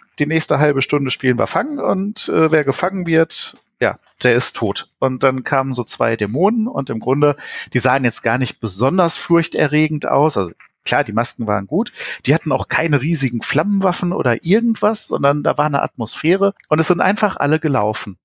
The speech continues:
Also es war eine klare Ansage und es sind alle gelaufen. Der Paladin-Orden komplett mit Großmeister vorneweg ist genauso gerannt wie alle Großmeistermagier und, und sonstigen Kobolde,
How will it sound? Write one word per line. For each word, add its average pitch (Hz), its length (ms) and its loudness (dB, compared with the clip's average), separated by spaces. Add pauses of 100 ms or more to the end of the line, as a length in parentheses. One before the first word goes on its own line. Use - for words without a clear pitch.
(340)
Also 143 140 2
es - 140 0
war 165 80 6
eine 170 160 2
klare 120 420 0
Ansage 220 540 0
und 151 180 2
es 147 140 0
sind 151 320 0
alle 120 260 2
gelaufen. 98 540 -4 (420)
Der 139 80 2
Paladin-Orden 190 1200 2 (140)
komplett - 600 -2
mit 143 160 -4
Großmeister 156 640 0
vorneweg 120 640 -4
ist - 200 -6
genauso 175 480 -2
gerannt 165 520 -2 (320)
wie 151 220 2
alle 160 180 4
Großmeistermagier 185 1700 2
und, 139 500 -2
und 139 280 -2
sonstigen 180 960 -2
Kobolde, 180 920 2